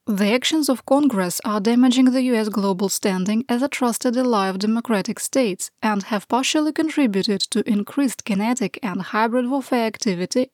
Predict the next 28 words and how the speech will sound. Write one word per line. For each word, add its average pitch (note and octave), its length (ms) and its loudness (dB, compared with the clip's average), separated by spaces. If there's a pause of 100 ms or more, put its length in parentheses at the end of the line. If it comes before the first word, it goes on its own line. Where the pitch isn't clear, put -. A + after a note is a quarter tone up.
executed A#3+ 720 -2
by C#4+ 160 2
Russia A3+ 560 -2
and F#3+ 200 -4
its F#3+ 120 -6
so-called A#3 680 -2
axis G#3+ 420 -4
of G3 220 -4
resistance G3 760 -4
of F3 220 -6
Belarus, A#3+ 560 0
North F3+ 280 -4
Korea, A#3+ 520 -2
Iran, A3 560 0
and B3+ 180 2
their F3 180 -2
proxies. G#3+ 600 -8 (380)
Six, - 460 -4 (400)
the A3+ 240 -2
armed D4 220 2
forces C4 420 0
of A3 140 0
Ukraine B3 480 2
are A3 180 0
facing A3+ 460 -2
critical B3+ 500 0
ammunition B3 540 2
shortages, F#3 680 -4